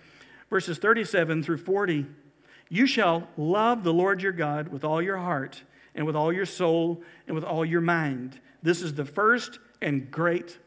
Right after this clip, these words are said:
this is the great and first commandment." Now, you know he's not just making this up. He's quoting from Deuteronomy chapter six, verses four, five, and following. He's, he's quoting the Shema, "Hear, O Israel, the Lord our God, the Lord is one.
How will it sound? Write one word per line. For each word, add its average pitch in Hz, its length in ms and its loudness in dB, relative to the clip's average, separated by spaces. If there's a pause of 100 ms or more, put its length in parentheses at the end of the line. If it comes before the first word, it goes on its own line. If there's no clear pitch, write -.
(260)
this 170 180 -4
is 147 100 -6
the 143 140 -2
great 180 320 -2
and 151 140 -6
first 175 300 -4
commandment." 156 600 -4 (1000)
Now, 156 160 -2
you 170 220 -2
know 220 180 4
he's 165 160 0
not 185 160 2
just 156 140 -6
making 170 340 0
this 143 180 -2
up. 202 180 0
He's 165 200 -4
quoting 202 720 2 (680)
from 151 160 -2
Deuteronomy 185 500 4
chapter 180 320 0
six, - 680 0 (180)
verses 160 260 -8
four, 185 320 2
five, 190 320 4
and 170 100 0
following. 214 540 4
He's, 175 240 -4 (220)
he's - 180 -4
quoting 214 400 4
the 170 140 4
Shema, 190 480 6
"Hear, 226 280 6
O 175 180 4
Israel, 185 500 0 (160)
the 170 80 0
Lord 202 240 4
our 190 120 4
God, 196 280 4
the 165 80 4
Lord 214 220 8
is 165 160 0
one. 190 400 2